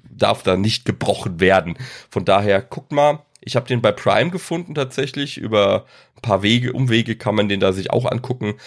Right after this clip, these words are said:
Ansonsten gibt's auch, glaub ich, ein Mediabook oder was davon, was ich jetzt nicht weiß, was es kostet, wahrscheinlich zu teuer, wie es inzwischen für alle solche Sachen ist, die vergriffen sind.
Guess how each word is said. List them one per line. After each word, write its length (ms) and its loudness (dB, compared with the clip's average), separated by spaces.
Ansonsten 600 0
gibt's 220 -6
auch, 200 -4
glaub 200 0
ich, 120 -6
ein 100 -2
Mediabook 500 -2
oder 180 0
was 160 -6
davon, 480 -2
was 1200 0
ich 160 -10
jetzt 160 0
nicht 160 -6
weiß, 220 2
was 100 -2
es 100 -10
kostet, 360 -6
wahrscheinlich 340 -2
zu 120 -14
teuer, 340 0
wie 80 -6
es 180 -10
inzwischen 500 -10
für 160 0
alle 200 2
solche 260 2
Sachen 280 -2
ist, 140 -6
die 60 -12
vergriffen 460 -6
sind. 220 -4